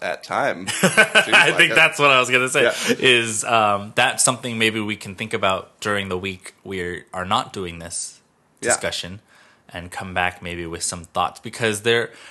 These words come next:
Speaker 2: there are questions now of, like, which stories are we trying to tell? Are
Speaker 1: Yeah.
Speaker 2: we wanting to tell? And which, are we interested in, like, those who have been othered
Speaker 1: Uh-huh.
Speaker 2: having a voice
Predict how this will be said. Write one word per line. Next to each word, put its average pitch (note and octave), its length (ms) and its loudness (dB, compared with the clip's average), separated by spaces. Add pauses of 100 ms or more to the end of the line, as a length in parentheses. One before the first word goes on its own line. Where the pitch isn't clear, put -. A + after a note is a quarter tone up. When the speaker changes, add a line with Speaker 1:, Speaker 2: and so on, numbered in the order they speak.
(280)
Speaker 2:
there C3 220 6
are C3+ 180 6
questions A#2 520 -2
now G2 440 0
of, F2+ 240 -6
like, E2 320 -8 (280)
which A2 400 -4
stories G2+ 520 -4
are E2+ 120 -4
we E2+ 120 -10
trying E2 260 -8
to E2+ 80 -16
tell? D#2+ 460 -14 (100)
Are F#2 140 0
Speaker 1:
Yeah. F#2+ 100 0
Speaker 2:
we F#2 60 -2
wanting F2+ 320 -2
to F#2 80 -16
tell? E2 480 -12
And F#2+ 320 -8
which, - 360 -6 (300)
are G#2 140 4
we A#2 120 4
interested A2+ 400 0
in, F#2+ 320 -6
like, F2+ 340 -6 (520)
those G#2 300 0
who A2+ 80 -8
have F#2 200 -2
been F#2+ 240 -10
othered G2 520 -6 (480)
Speaker 1:
Uh-huh. G2+ 60 -8
Speaker 2:
having F#2 360 0
a F#2 80 -8
voice F#2 600 -6